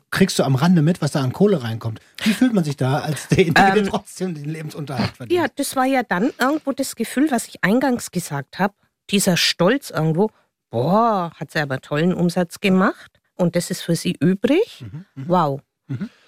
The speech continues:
Speaker 1: Okay.
Speaker 2: Aber da war auch kein bisschen,
Speaker 1: Nein.
Speaker 2: in, wollte ich gerade eben sagen, kein bisschen Neid.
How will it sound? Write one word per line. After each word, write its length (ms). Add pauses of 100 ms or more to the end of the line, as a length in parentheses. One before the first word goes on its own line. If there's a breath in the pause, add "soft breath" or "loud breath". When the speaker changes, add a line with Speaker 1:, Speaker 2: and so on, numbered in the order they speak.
(180)
Speaker 1:
Okay. 140
Speaker 2:
Aber 180
da 160
war 180 (120)
auch 320
kein 320
bisschen, 880
Speaker 1:
Nein. 280
Speaker 2:
in, 200 (240)
wollte 280
ich 100
gerade 240
eben 100
sagen, 280
kein 240 (100)
bisschen 480
Neid. 300